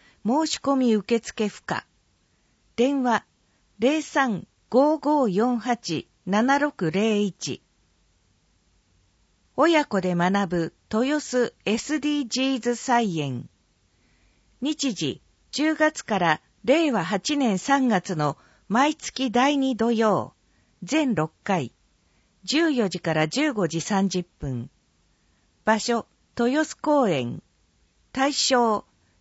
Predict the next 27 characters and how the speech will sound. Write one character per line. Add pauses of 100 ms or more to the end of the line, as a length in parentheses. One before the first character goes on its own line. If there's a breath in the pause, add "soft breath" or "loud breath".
幼
児
か
ら
小
学
生
と
保
護
者。 (1080)
前
回
参
加
で
き
る
方、 (680)
初
参
加
の
方
が
優
先。